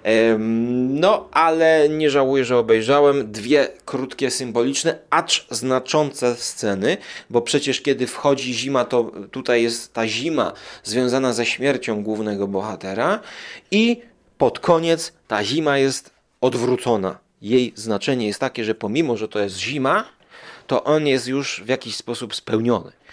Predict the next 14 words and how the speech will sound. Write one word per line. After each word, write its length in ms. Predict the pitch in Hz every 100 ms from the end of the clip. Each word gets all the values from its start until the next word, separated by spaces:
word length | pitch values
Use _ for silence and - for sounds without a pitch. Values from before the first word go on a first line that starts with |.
| -
i 100 | 107
się 140 | 110
huśta 280 | 101 123 110
na 100 | 98
huśtawce, 600 | 92 95 - 113 - 101 - - - - - - - -
e, 40 | 101 98 101 101 95 - _ _
być 180 | 110 101
może 260 | 117 107 107
w 80 |
innym 280 | 101 101 98
wymiarze. 520 | 90 87 80 - - - _ _ _ _ _ _ _ _ _ _ _ _ _ - -
Natomiast 460 | 92 143 165 139
jeśli 240 | 139 143 107
chodzi 340 | 127 135 120